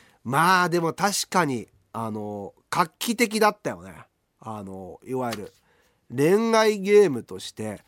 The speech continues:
その前に、うわ、俺は、ときメモいくつぐらい、小学校だと思うんだけど、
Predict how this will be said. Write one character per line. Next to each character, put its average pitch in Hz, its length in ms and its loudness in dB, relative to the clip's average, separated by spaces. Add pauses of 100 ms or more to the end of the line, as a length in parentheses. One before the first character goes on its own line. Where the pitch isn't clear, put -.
(460)
そ - 280 -4
の 359 140 0
前 403 340 -2
に、 151 160 -2 (100)
う 143 60 -6
わ、 160 120 -2
俺 240 260 2
は、 269 280 2 (680)
と 143 140 -8
き - 240 -2
メ 330 100 2
モ 302 100 0
い 185 80 -2
く - 140 -16
つ - 140 -14
ぐ 330 60 -4
ら 302 40 -2
い、 - 40 -6
小 160 120 -2
学 220 140 -4
校 156 120 -2
だ 120 80 0
と 107 80 -12
思 123 80 -4
う - 20 -2
ん - 20 -4
だ 117 60 -6
け 98 60 -14
ど、 95 300 -10